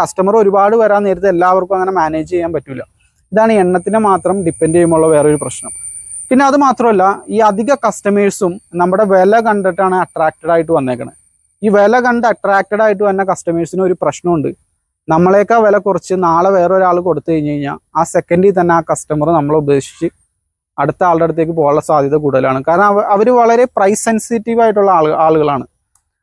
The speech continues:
ആ കസ്റ്റമറെ സംബന്ധിച്ചിടത്തോളം പ്രൈസ് കുറവുള്ളത് കൊണ്ട് മാത്രമാണ് നമ്മുടെ കൂടെ നിൽക്കുന്നത്.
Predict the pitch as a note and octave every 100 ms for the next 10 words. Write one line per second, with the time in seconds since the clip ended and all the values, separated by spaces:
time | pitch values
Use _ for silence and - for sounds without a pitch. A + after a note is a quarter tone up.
0 | _ G3 A3+ - A3 A#3 A#3 G#3+ G#3+ G#3+
1 | G3+ G#3+ A3 F#3 E3 - B3 A#3 G#3+ G#3+
2 | G#3+ G#3+ G#3 A3 F#3 - G#3 G#3 G#3 F3
3 | F#3 F3 D#3+ D3+ - B2